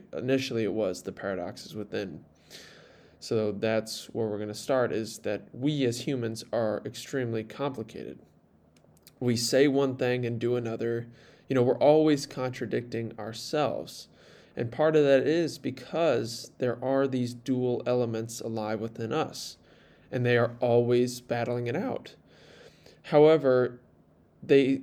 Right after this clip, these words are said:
sometimes almost go hand in hand, and they do go hand in hand, right? They're working in creative tension together.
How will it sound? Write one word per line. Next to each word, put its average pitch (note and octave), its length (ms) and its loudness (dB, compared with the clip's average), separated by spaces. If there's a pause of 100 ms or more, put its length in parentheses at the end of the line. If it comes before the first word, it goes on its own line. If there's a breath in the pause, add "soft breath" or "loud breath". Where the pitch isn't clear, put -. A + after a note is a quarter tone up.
sometimes F#3 640 -2
almost C#3 380 0
go A#2+ 220 2
hand A#2 420 -4
in G#2+ 100 -4
hand, A#2 260 -4
and B2 140 0
they C3 100 4
do E3 280 0
go A#2+ 180 4
hand G2+ 240 -6
in D#2+ 80 -10
hand, F2+ 300 -10
right? A#2+ 180 -2
They're A#2 140 0
working C3 640 0
in B2+ 260 -4
creative A#2 600 -4
tension A2+ 500 -8
together. - 600 -10